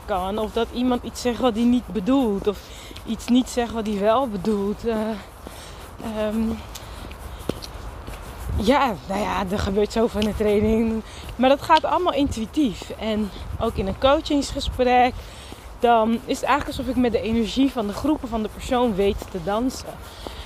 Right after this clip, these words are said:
En ik had, had dus altijd het idee. Oké. Ik had dus altijd het idee, ik was even afgeleid. Ik weet niet of jullie dat ook horen, maar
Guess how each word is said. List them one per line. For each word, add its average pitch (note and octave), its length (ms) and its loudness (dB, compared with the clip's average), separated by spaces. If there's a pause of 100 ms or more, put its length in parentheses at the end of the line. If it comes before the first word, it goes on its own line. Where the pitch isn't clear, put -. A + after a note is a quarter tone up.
(160)
En A3 440 2
ik C4 120 2
had, B3 260 2
had C#4 200 6
dus E4 140 -2
altijd B3+ 240 0
het A3 100 -6
idee. A3+ 320 2 (2000)
Oké. D#3+ 360 -4 (2750)
Ik B3+ 180 4
had D4+ 180 6
dus D#4 140 2
altijd C4+ 340 4
het A#3+ 100 0
idee, G#3+ 440 4
ik G#3 60 2
was G3+ 140 2
even - 240 -2
afgeleid. F3+ 500 0
Ik - 120 -4
weet G3 100 2
niet G3+ 100 2
of - 60 -6
jullie F#3+ 140 -2
dat F3+ 180 0
ook A3 160 2
horen, A3+ 380 2
maar G#3 220 2